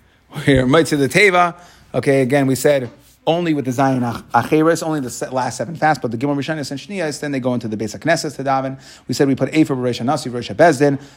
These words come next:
Speaker 2: and every person puts it on their own head, even though, it, B'divrei Ka-, Klala, we said Maschilim and Akatan, here it's considered Davar Chashiv, that we, these are the ones that are the chosen ones that get to ask for Rachamim for all of Bnei Yisrael.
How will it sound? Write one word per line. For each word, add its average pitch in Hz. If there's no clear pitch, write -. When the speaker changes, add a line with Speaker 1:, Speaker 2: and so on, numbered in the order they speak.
Speaker 2:
and 120
every 143
person 127
puts 120
it 107
on 104
their 117
own 175
head, 143
even 180
though, 147
it, -
B'divrei 135
Ka-, 131
Klala, 160
we 131
said 127
Maschilim 139
and 175
Akatan, 185
here 190
it's 165
considered 143
Davar 117
Chashiv, 156
that 131
we, 127
these 143
are 143
the 131
ones 143
that 123
are 123
the 120
chosen 156
ones 135
that 131
get 131
to 131
ask 131
for 123
Rachamim 127
for 131
all 127
of 117
Bnei 104
Yisrael. 156